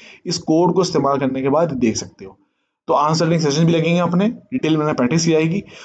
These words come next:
और syllabus में जो topic बच गए उनको, उनको क्लिप-, complete सिलेबस के तौर पे कर देंगे।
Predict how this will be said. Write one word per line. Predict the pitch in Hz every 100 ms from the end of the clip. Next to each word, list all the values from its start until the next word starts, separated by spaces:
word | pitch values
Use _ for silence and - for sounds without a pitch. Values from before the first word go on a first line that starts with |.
| -
और | 160
syllabus | 160 160 160 196 208 -
में | 151 170
जो |
topic | 165 147 147
बच | 135
गए | 131
उनको, | 165 175
उनको | 151 151 170
क्लिप-, | - 131 123 -
complete | 139 123 151 156
सिलेबस | 127 127
के | 131
तौर | 123 123
पे | 175
कर | - _ _ 127
देंगे। | 113 95